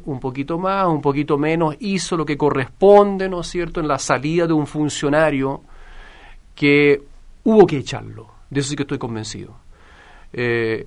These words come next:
eh, Michel, Michel Jorat, simplemente su posición era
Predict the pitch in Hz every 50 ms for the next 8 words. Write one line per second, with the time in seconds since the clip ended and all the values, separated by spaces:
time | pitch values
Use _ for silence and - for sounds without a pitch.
0 | - - 131 120 113 - 127 127 131 113 - 143 139 135 135 - - - 131 120
1 | 123 151 143 139 123 127 120 113 131 143 147 - - - - - - 143 127 131
2 | 135 127 127 127 127 120 - 127 - - - - 120 117 120 110 110 107 120 135
3 | 127 127 131 107 107 110 -